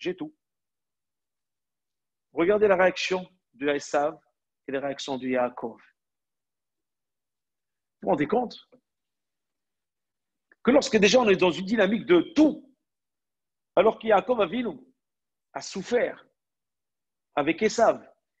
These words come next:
il s'est sauvé dans un pays inconnu, il a souffert avec Lavan quatorze années pour travailler pour Rachel, Léa, il a retravaillé encore pour sa richesse, encore sept ans, il est resté plus de vingt-deux ans chez, chez Lavan,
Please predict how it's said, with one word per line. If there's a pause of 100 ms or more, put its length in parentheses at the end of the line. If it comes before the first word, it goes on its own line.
(100)
il
s'est
sauvé
dans
un
pays
inconnu, (220)
il
a
souffert
avec
Lavan
quatorze
années
pour
travailler
pour
Rachel,
Léa, (480)
il
a
retravaillé
encore
pour
sa
richesse,
encore
sept
ans, (480)
il
est
resté
plus
de
vingt-deux
ans
chez,
chez
Lavan,